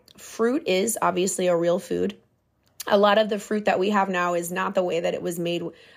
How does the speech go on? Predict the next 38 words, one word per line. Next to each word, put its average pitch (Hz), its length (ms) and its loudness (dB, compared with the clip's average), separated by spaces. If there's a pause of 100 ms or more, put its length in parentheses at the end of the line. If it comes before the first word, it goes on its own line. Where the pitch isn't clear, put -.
uh, 175 140 2
when 180 100 -2
it 175 60 -2
was 180 160 -2
first - 460 -4 (100)
found 180 540 0
on 175 240 2
the 175 100 -4
earth. 196 300 0
It's 170 160 -6
been, 170 280 0 (400)
um, 180 380 2
genetically 185 580 2
modified. 220 760 4
It's 175 240 -6
been 165 280 -4
completely 196 520 -8
changed 170 500 -8
in 170 140 -6
its - 320 -8 (260)
makeup. 185 480 -4
But 196 420 2 (840)
there 226 140 8
are 240 60 6
a 233 60 8
lot 240 160 6
of 233 80 0
fruits 240 200 -2
that 226 100 4
are 208 60 4
really 202 160 2
good 185 200 -2
for 202 100 -8
you 180 120 -2
that 175 140 0
are 175 100 0
low 170 380 0
glycemic, - 680 -6